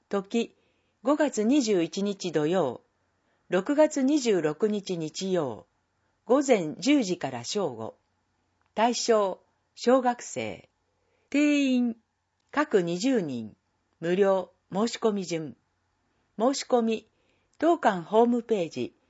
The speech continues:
直接または電話で。五月、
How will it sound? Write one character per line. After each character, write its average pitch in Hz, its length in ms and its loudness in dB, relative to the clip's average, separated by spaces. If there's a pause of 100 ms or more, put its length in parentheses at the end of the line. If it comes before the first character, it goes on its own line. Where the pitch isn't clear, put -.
(260)
直 196 180 -2
接 226 540 0
ま 156 140 -4
た 285 180 0
は 175 120 0
電 160 220 -2
話 151 140 -6
で。 143 240 -6 (800)
五 262 140 2
月、 190 480 -4